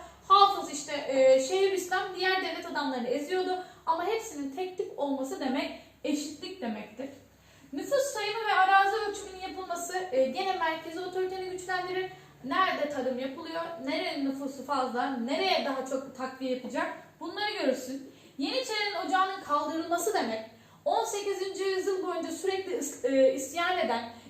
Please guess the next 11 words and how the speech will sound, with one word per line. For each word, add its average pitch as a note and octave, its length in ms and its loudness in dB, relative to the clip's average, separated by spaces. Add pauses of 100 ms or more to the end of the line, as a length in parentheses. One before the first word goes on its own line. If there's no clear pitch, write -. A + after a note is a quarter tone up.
ve D#4 200 0
devletin, E4 480 2
e, C#4+ 120 -2
yıpranmasına E4 800 0
sebep E4+ 340 -4
olan D4 200 0
bir C#4 60 -6
askeri D#4+ 380 -4
ocağının C#4+ 580 -2
kaldırılması D4 640 -4
demektir. A3+ 420 -6